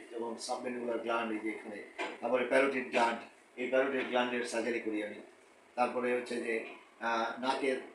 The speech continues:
প্লাস্টিক সার্জারি যেটা বলে রিকনস্ট্রাকশন, যেসব, আহ, রোগীদের অনেক,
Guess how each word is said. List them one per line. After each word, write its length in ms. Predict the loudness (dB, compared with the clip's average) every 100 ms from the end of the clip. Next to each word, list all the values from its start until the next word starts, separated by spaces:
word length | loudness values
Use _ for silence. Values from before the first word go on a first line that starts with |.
| -16 -2
প্লাস্টিক 340 | 4 4 4
সার্জারি 320 | 0 0 0 0
যেটা 220 | -2 -2
বলে 220 | 0 0
রিকনস্ট্রাকশন, 640 | 0 2 0 2 -4 -4 -8 -14
যেসব, 220 | -10 -10 -10 -16 -20 -20 0
আহ, 160 | 2 4
রোগীদের 360 | 0 0 0
অনেক, 260 | 0 0 -4